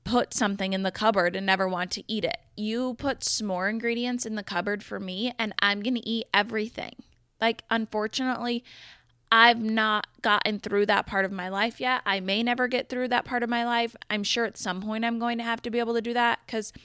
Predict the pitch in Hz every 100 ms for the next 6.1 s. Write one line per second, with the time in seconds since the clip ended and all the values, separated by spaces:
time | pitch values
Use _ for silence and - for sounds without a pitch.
0 | - - _ - 185 - 233 233 240 247
1 | 247 247 247 - 247 247 247 247 247 247
2 | 247 247 247 - 240 247 247 - 202 214
3 | 208 196 220 233 240 - 240 240 214 202
4 | 190 202 196 196 196 196 196 185 - 226
5 | 240 226 - 202 180 170 - 226 254 254
6 | -